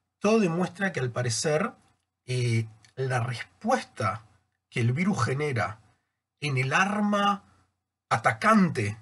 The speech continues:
del sistema, del sistema inmune es una respuesta brutal,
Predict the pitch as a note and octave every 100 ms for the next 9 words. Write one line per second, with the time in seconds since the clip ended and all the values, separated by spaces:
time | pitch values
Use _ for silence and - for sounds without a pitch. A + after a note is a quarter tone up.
0 | - A#2+ A2+ A2 - A2+ - D#3 D3 B2
1 | A2+ A2+ A2 A2+ A2 A#2+ D3 C#3 D3 G3
2 | F#3 F3 A3+ - _ _ _ - - F#3+
3 | A#2+ - - - - - _ _ - D3
4 | C#3 E3+ A2 F#2+ G2